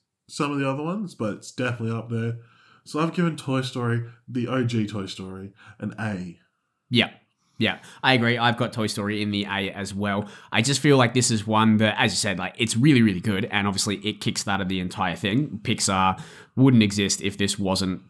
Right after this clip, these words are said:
Speaker 2: well, it wouldn't exist in the way that we know it if this wasn't as successful as it was. Um, but yeah, it's, it's not as good as the other, as some other entries on this list. And I also don't even think that it's the best Toy Story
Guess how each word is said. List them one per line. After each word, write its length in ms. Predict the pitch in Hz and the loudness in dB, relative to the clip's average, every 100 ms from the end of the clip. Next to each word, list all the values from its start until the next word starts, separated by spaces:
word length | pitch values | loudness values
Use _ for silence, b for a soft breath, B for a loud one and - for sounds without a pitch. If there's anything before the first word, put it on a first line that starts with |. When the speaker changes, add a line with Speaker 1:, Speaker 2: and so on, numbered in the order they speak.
| - 110 | -10 -8
Speaker 2:
well, 180 | 76 - | -6 0
it 80 | 120 | 4
wouldn't 240 | 127 113 | 6 6
exist 300 | 104 104 - | 2 -2 0
in 100 | 98 | 0
the 60 | 98 | 0
way 140 | 95 | 0
that 80 | 92 | -2
we 180 | 98 92 | -4 0
know 260 | 104 90 | 0 0
it 100 | 92 - | -2 -4
if 200 | 101 - | -8 -6
this 380 | 95 95 - - | -6 -2 -2 -2
wasn't 260 | 92 92 78 | -4 -4 -4
as 120 | 87 | -4
successful 600 | - 95 - 87 92 80 | -4 -4 -4 -4 -4 -4
as 120 | 90 | -4
it 80 | 78 | -6
was. 400 | 80 90 208 - B B B B - | -6 -2 -2 -4 B B B B 0
Um, 360 | 107 104 98 | 2 2 0
but 120 | 98 101 | -2 -2
yeah, 80 | 87 | -4
it's, 360 | 95 - - - | -6 -6 -6 -6
it's 220 | 104 - | -6 0
not 200 | 107 117 | 0 0
as 160 | 110 98 | -2 -4
good 360 | - 107 98 - | -4 -2 -2 -4
as 540 | 98 95 92 90 - - _ _ _ - | -4 -2 -2 -2 -2 -4 _ _ _ -6
the 140 | 104 | -4
other, 340 | 101 95 92 92 - | -4 -2 -4 -6 -2
as 140 | 104 | 0
some 280 | - 120 113 | 4 6 4
other 180 | 104 104 | 2 -2
entries 360 | 104 107 117 113 | -2 -2 0 2
on 100 | 110 | 2
this 180 | 113 | 2
list. 240 | 123 165 - | 0 0 0
And 100 | 123 | 4
I 200 | 113 123 123 | 4 4 0
also 300 | 139 127 113 | 0 4 2
don't 160 | 104 | 4
even 220 | 104 104 101 | 2 0 -2
think 180 | 101 | -2
that 80 | 101 | -4
it's 140 | 95 - | -4 -4
the 80 | |
best 260 | 95 95 - | -2 -4 -4
Toy 180 | - 98 | -4 -4
Story 420 | - 85 80 85 | -4 -8 -10 -14